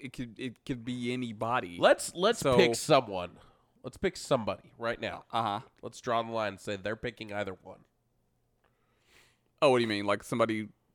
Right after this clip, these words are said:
Speaker 1: who's
Speaker 2: Somebody
Speaker 1: doing the
Speaker 2: you
Speaker 1: picking?
Speaker 2: know, somebody you know. So we'll say moms.
Speaker 1: Okay.
Speaker 2: Mom either gets to pick my permanent career or mom gets to pick my spouse for me.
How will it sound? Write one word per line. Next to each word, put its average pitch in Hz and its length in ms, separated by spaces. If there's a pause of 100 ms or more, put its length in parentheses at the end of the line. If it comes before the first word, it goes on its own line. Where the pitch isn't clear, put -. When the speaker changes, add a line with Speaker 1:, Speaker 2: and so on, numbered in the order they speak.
Speaker 1:
who's 120 200
Speaker 2:
Somebody 123 320
Speaker 1:
doing 120 100
the - 60
Speaker 2:
you - 60
Speaker 1:
picking? 170 160
Speaker 2:
know, 123 320 (320)
somebody 160 400
you 165 180
know. 113 300
So 110 160
we'll 107 160
say 143 180
moms. 117 640 (100)
Speaker 1:
Okay. 117 340 (280)
Speaker 2:
Mom 143 300
either 165 180
gets 139 160
to 135 60
pick 135 180
my 127 120
permanent 143 340
career 147 300
or 123 60
mom 113 300
gets 117 180
to 120 60
pick 117 200
my 104 120
spouse 104 320
for - 100
me. - 160